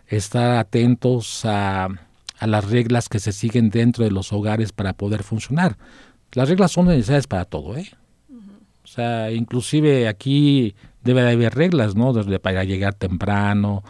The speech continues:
Speaker 1: para, porque si ustedes llegan tarde, pues el programa se,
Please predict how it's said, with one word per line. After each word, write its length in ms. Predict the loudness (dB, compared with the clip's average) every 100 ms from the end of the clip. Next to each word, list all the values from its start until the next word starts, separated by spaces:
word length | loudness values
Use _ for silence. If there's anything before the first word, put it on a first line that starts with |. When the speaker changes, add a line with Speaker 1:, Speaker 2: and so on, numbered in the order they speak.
| -20 -20 -20 -12
Speaker 1:
para, 320 | -8 -4 -6
porque 260 | -6 -10 -6
si 160 | -4
ustedes 360 | -2 0 2 2
llegan 300 | 2 2 0
tarde, 260 | 0 0
pues 120 | 0 0
el 40 |
programa 400 | -2 -2 0 0
se, 340 | -2 -10 -12